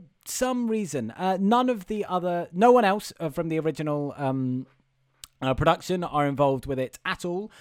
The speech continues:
uh, except for Kate Hudson, who produces. Uh, I, I, I wish I could say that I watched it and, and could tell you, uh, about it, but, uh, but, uh, but I did not. Um, but very confusing,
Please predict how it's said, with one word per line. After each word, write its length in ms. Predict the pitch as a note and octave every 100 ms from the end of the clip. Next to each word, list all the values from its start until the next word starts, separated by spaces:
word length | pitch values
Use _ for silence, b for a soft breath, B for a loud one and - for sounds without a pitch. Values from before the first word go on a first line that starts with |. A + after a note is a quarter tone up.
| B B
uh, 180 | C#3 C3 -
except 360 | E3 C#3 G3+ -
for 260 | C#3+ C3
Kate 180 | B2 C3
Hudson, 340 | A#2+ A#2+ B2+ A#2+
who 140 | B2+
produces. 520 | C#3+ B3+ B3 - G2+ - B B -
Uh, 300 | C#3 C#3 C3+ - _ _ _ -
I, 120 | B2+ - - -
I, 140 | D3+ - -
I 140 | D#3
wish 320 | D#3 F3 F#3 -
I 100 | E3+
could 160 | E3 D3+
say 300 | F3 E3 F3+
that 200 | D3+ D3
I 300 | C#3 C3+ C3+ C3 -
watched 440 | D3+ C#3 D3+ - -
it 180 | E3+ -
and, 240 | D3+ C#3+ C#3+
and 140 | D3+
could 160 | D3 C#3
tell 180 | E3 D#3
you, 180 | E3 D#3 B B B
uh, 220 | D#3 D#3
about 280 | D#3+ E3+ E3+
it, 100 | C#3
but, 220 | C3 B2+
uh, 100 | A#2
but, 160 | A#2+ A#2
uh, 60 | C3+
but 160 | B2
I 60 | A#2
did 200 | A#2 D#3+
not. 180 | C3 - B B -
Um, 560 | B2+ C3 B2+ B2+ B2+ - _
but 260 | B2+ C3 B2+
very 280 | C#3 D#3 E3
confusing, 540 | C3+ B2 C3 B2 A#2+